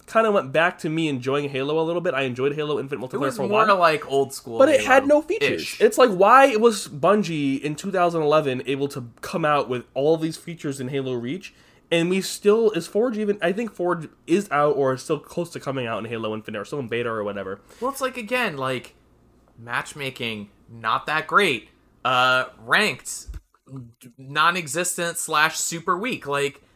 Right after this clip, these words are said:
Speaker 2: if you want people to play long-term, like, that's just such a basic, simple, easy thing. Like, give them
Speaker 1: Exactly.
Speaker 2: a reason. How am I doing against other people? Where do I stand? Like, that kind of competitiveness is what keeps people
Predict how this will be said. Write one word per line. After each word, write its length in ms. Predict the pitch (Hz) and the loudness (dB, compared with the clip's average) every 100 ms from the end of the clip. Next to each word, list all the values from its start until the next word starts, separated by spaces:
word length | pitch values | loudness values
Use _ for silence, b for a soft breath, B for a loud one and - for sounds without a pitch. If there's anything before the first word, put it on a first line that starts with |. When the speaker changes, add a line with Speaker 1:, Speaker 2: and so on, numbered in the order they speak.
| b | b
Speaker 2:
if 160 | 139 170 | -14 -8
you 80 | 165 | 0
want 220 | 190 - | 0 0
people 240 | 196 208 | -8 -6
to 80 | 190 | -6
play 280 | - 185 196 | -2 0 0
long-term, 800 | 139 156 190 185 - 226 226 170 | 0 2 2 0 0 2 4 2
like, 300 | 147 147 - b | 0 -2 -8 b
that's 140 | - - | -10 -8
just 140 | 226 | -6
such 140 | 247 247 | -4 -4
a 120 | 208 _ | -6 _
basic, 540 | - 156 196 - 226 - | -8 -6 -6 -6 -6 -6
simple, 540 | - 175 202 208 196 - | -6 -4 -2 -2 -2 -4
easy 340 | 160 180 202 | -8 -6 -6
thing. 180 | 190 202 | -6 -6
Like, 140 | 170 151 | -6 -4
give 100 | 156 | 2
them 80 | |
Speaker 1:
Exactly. 220 | 202 - 233 | 2 2 -2
Speaker 2:
a 40 | |
reason. 500 | 247 277 277 202 117 - b b | -6 -4 -2 -4 -6 -12 b b
How 160 | 165 | 0
am 80 | 202 | 2
I 100 | 208 | 0
doing 340 | 185 220 262 202 | 0 -6 -6 -6
against 360 | 160 165 - | -4 -4 -4
other 220 | - 208 | -4 -4
people? 380 | - 180 131 120 | -4 -6 -4 -4
Where 160 | 117 151 | 0 0
do 120 | 175 | 0
I 100 | 170 | -2
stand? 440 | 170 180 208 147 | -2 -4 -4 -2
Like, 280 | 120 123 123 b b - | 0 -2 -2 b b -6
that 200 | 143 - | -4 -2
kind 200 | 190 202 | -2 -4
of 80 | |
competitiveness 840 | 202 170 - 180 185 135 123 127 127 | -6 -8 -4 -2 0 -2 -4 -8 -8
is 140 | 131 127 | -8 -4
what 180 | 131 | -4
keeps 300 | - 139 147 | -6 -14 -12
people 260 | - 160 156 | -14 -10 -8